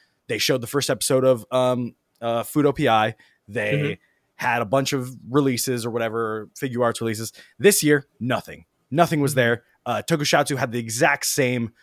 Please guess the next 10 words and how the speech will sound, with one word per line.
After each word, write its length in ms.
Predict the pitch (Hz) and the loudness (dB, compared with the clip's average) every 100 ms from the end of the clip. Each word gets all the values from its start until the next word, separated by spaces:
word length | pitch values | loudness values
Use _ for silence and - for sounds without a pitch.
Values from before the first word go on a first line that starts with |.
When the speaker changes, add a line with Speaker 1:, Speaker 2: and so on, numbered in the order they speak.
| _ _ _ | _ _ _
Speaker 1:
posters 600 | - 151 143 - 123 107 | -6 -2 0 0 -2 -2
th-, 100 | 104 - | -4 0
as 220 | 120 117 | 0 0
last 340 | 104 107 - | -2 -2 -4
year 120 | 117 107 | -6 -6
for, 180 | - | -6
like, 220 | 101 95 - | -8 -10 -4
Kuga 400 | 127 104 107 104 | -2 -2 -2 -4
and 140 | 101 | -6
stuff. 420 | - 101 101 - | -6 -6 -8 -12